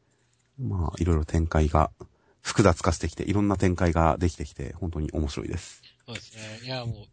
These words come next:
Speaker 2: まあ、磯部が愛されるキャラですからね。どんどん磯部を中心に回っていくってことですね。
Speaker 1: そうですね。みんな磯部の元によ-、集まってきますからね。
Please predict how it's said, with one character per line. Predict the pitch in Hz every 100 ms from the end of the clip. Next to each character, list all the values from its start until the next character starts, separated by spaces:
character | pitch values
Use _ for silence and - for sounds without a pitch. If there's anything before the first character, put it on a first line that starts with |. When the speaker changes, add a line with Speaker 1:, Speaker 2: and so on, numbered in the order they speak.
| _ _ -
Speaker 2:
ま |
あ、 | 131
磯 | - -
部 | 120
が | 110
愛 | 110
さ | 143
れ | 156
る |
キ | -
ャ | 165
ラ | 107
で |
す | -
か | 87
ら | 92
ね。 |
ど | 101 135
ん |
ど | 98
ん | -
磯 | 160
部 | 127
を | 117
中 | 135
心 | -
に | 170
回 | 110
っ | 101
て | -
い |
く |
っ |
て | -
こ | 90
と | -
で |
す | -
ね。 | -
Speaker 1:
そ | 117
う |
で | 92
す | 87
ね。 |
み | 90
ん |
な | 95
磯 | 95 104
部 | 87 76
の |
元 | 76 78
に | 73
よ-、 | 78 -
集 | 95 104
ま |
っ | 101
て | 87
き | 78
ま |
す | 76
か | -
ら | -
ね。 | -